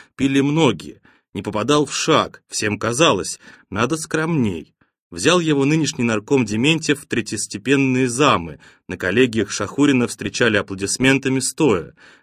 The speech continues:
На собственном юбилее, пятьдесят, затянул такую саморадующуюся речь, что Дементьев встал и вышел. Торжество как-то само собой угасло, и гости расползлись.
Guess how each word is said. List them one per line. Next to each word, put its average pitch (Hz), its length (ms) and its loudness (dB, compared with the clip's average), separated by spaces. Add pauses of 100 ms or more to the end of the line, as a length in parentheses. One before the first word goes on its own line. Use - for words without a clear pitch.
На 95 140 -6
собственном 113 580 2
юбилее, 110 600 2
пятьдесят, 95 720 -4 (300)
затянул 131 420 0
такую 151 500 6
саморадующуюся 117 1200 0
речь, 151 340 2 (280)
что - 180 -4
Дементьев 135 480 2
встал 180 340 0
и 170 60 2
вышел. 104 520 -4 (220)
Торжество 104 560 0
как-то 131 580 2
само 120 320 0
собой 117 360 0
угасло, 117 460 0
и 104 40 -2
гости 110 320 0
расползлись. 107 800 -6